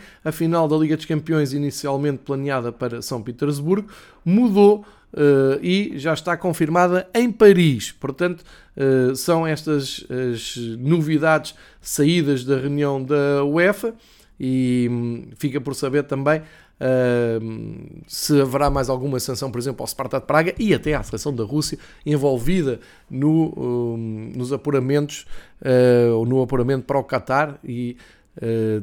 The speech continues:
tem-, teremos que aguardar então os próximos desenvolvimentos, mas como vêem, eh, soci-, esta questão social, a questão da guerra de, entre a Rússia e a Ucrânia, já mexe com o futebol, já tem baixas, já tem,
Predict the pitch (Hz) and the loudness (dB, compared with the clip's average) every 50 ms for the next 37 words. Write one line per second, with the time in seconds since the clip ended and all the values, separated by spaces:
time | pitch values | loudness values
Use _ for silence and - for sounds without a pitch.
0 | - - - 135 131 131 - 113 - 127 127 120 117 - - 120 107 117 113 110 | -6 -4 -4 -4 -4 -4 -10 -10 -6 -6 -4 -4 -6 -6 -6 -4 -4 -4 -2 -2
1 | 123 120 113 117 107 - 123 117 117 - - 127 113 - 127 120 113 127 139 131 | -2 -2 -2 -4 -4 -6 -6 -6 -8 -8 -8 -8 -6 -6 -8 -8 -6 -6 -4 -4
2 | 143 147 143 156 165 180 190 170 180 202 165 - 208 185 160 135 139 156 165 160 | -2 -2 -2 0 0 0 0 -2 -4 -8 -2 2 2 2 2 2 0 0 -2 -2
3 | 160 - - - - - _ _ - - 143 143 139 139 135 139 139 143 139 - | -6 -12 -20 -20 -20 -20 _ _ -2 2 4 6 6 6 6 4 2 0 -2 -6
4 | - - 165 - - - - - - 147 135 - 156 147 143 - - 151 143 - | -6 -4 -4 -2 -2 -4 -4 -6 -6 -8 -8 -4 -4 -4 -4 -2 -2 -2 -2 -2
5 | - - - 165 151 147 131 - - 131 - - - 139 135 139 135 120 107 - | -4 -2 0 0 0 0 -2 -4 -6 -6 -8 -4 -2 -2 -2 0 -2 -4 -6 -6
6 | - 135 131 123 123 120 127 131 120 139 143 143 120 120 110 - - - - - | -6 -6 -6 -6 -6 -4 -4 -2 2 2 2 2 0 -2 -10 -12 -14 -20 -20 -20
7 | _ _ _ 120 120 127 127 123 123 120 120 117 117 113 113 110 110 113 - - | _ _ _ -4 -2 0 0 2 2 2 2 0 0 -2 -4 -6 -8 -10 -12 -12
8 | 127 120 127 127 127 139 131 - - 147 131 - 147 147 151 156 160 156 - - | -10 -8 -8 -6 -4 -4 -4 0 -2 -2 0 2 2 2 4 2 0 -2 -4 0
9 | 139 180 180 180 180 180 160 - - 175 156 - - 156 175 180 185 160 156 170 | 4 4 6 6 6 2 2 2 -2 -4 -4 -4 -2 0 2 2 2 2 0 -2
10 | 160 165 165 165 156 139 151 156 160 151 156 - 156 135 139 143 139 - 151 151 | -2 0 0 0 2 2 4 4 4 2 0 -4 -6 -4 -2 -4 -2 0 0 0
11 | 143 135 | 0 -2